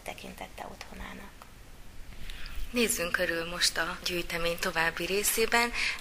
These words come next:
Speaker 2: A következő teremben installációk és szép fotók mutatják azokat a helyeket, ahol járt.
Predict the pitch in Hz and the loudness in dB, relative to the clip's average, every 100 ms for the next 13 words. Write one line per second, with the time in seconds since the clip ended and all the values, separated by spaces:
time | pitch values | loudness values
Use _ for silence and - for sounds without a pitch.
0 | - 190 185 180 180 - 202 180 - 185 | 2 4 6 4 2 4 4 4 4 4
1 | 180 180 - 208 170 165 170 185 208 - | 4 0 0 2 4 2 2 2 0 -2
2 | - - - - 214 196 - 175 160 165 | -6 -6 -10 4 8 10 10 8 10 8
3 | 175 - 170 170 - 180 170 - 175 - | 6 2 4 2 2 4 8 8 6 4
4 | 175 - 156 156 - 165 160 151 156 - | 4 2 0 0 -4 -4 0 0 0 2
5 | 156 151 - - - - - - 170 170 | 2 2 0 -2 -4 -6 -6 2 4 4
6 | - 156 156 151 165 160 160 156 - - | 2 0 2 4 6 6 4 2 0 -2
7 | - 151 151 151 147 175 220 - - | 0 2 2 4 4 4 2 0 -4